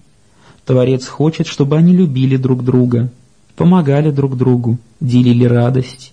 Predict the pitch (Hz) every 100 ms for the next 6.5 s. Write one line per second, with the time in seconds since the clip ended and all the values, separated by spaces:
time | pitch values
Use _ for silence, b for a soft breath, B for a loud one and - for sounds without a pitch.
0 | _ 131 123 120 120 120 123 _ _ _
1 | _ _ _ _ b b b - 131 123
2 | - 139 131 123 123 127 180 170 135 -
3 | 120 120 120 117 113 - 131 - _ -
4 | 123 127 156 - 220 190 - - 165 156
5 | 160 - 143 - 165 165 156 151 - 135
6 | 123 - 110 104